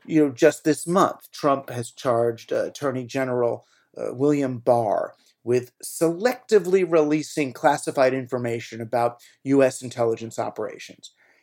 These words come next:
His stated objective is to construct a narrative of treason against James Comey and Andrew McCabe and some of the others even higher up. And this has nothing to do with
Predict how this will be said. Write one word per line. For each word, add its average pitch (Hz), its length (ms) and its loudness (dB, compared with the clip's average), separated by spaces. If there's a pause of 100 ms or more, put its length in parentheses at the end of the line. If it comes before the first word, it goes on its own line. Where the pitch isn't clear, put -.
His - 240 -6
stated 139 540 2
objective 240 640 2 (400)
is 175 220 6
to 160 120 -2
construct 170 640 -4
a 147 60 0
narrative 156 580 0
of 139 140 -2
treason 190 540 -2
against 151 360 -2
James 135 320 -4
Comey 190 640 0
and 127 80 -2
Andrew 120 260 -8
McCabe 175 540 2
and 151 140 -2
some 139 180 -4
of 135 100 -2
the 127 220 -6 (260)
others 131 540 2 (140)
even 131 300 0
higher 123 440 2
up. - 240 0 (640)
And 175 120 0
this 269 160 0
has 311 160 4
nothing 311 340 6
to 226 80 -10
do 247 260 -4
with 214 220 0